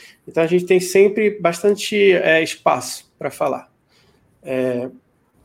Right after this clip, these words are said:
as revistas, em geral, elas são bastante abrangentes, porque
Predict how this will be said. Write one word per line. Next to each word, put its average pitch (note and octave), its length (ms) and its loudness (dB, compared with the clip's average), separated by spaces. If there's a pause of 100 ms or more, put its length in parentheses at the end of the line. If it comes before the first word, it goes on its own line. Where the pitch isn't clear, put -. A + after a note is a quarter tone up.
(300)
as D3+ 160 2
revistas, F#3 600 4
em G3+ 160 4
geral, F#3+ 680 4
elas D#3+ 240 0
são D#3+ 480 -2
bastante F3 420 -2
abrangentes, D#3+ 960 -4 (460)
porque D#3+ 600 -2